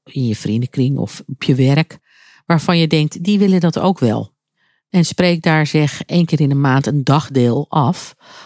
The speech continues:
om te spiegelen, om te delen. Een soort intervisie, zeg maar. Want, eh,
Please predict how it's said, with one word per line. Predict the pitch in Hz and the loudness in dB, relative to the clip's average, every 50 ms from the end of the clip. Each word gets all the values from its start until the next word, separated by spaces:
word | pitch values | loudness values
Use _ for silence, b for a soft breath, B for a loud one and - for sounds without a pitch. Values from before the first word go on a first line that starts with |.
| B B | B B
om | - 196 170 | -2 0 0
te | 156 - | 0 -2
spiegelen, | - - - 190 - - 120 110 120 | -4 -2 0 0 0 0 -2 -2 -2
om | - 139 139 | -4 -6 -2
te | - 147 131 | -2 -2 0
delen. | 123 151 147 147 143 135 139 143 139 151 143 _ _ | 2 2 2 4 2 2 2 0 0 -2 -6 _ _
Een | - 175 165 156 | -4 -2 -2 0
soort | - 196 190 180 | 0 0 -2 0
intervisie, | 185 202 190 170 180 160 - 208 190 - - 135 | 0 0 0 0 0 -2 0 -2 -2 0 -2 -2
zeg | 117 127 117 - | -2 -2 -4 -2
maar. | - 120 120 113 - b b b b b b b b b b b b b b - | -4 -4 -4 -4 -8 b b b b b b b b b b b b b b -4
Want, | - 170 160 160 - - | 0 0 0 0 -2 -8
eh, | - - 160 156 156 151 | -6 -4 -2 0 0 -2